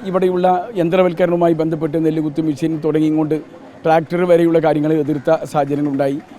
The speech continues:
കമ്പ്യൂട്ടർ വരെ. അതൊക്കെ പിന്നീട് അവർ വാരിപ്പുണരുകയും നെഞ്ചോട് ചേർക്കുകയും ചെയ്ത സാഹചര്യങ്ങൾ നമ്മൾ കാണുകയുണ്ടായി.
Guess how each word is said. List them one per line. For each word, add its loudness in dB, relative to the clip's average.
കമ്പ്യൂട്ടർ 0
വരെ. -2
അതൊക്കെ 2
പിന്നീട് 2
അവർ 4
വാരിപ്പുണരുകയും 2
നെഞ്ചോട് 2
ചേർക്കുകയും 0
ചെയ്ത -2
സാഹചര്യങ്ങൾ -2
നമ്മൾ -2
കാണുകയുണ്ടായി. -4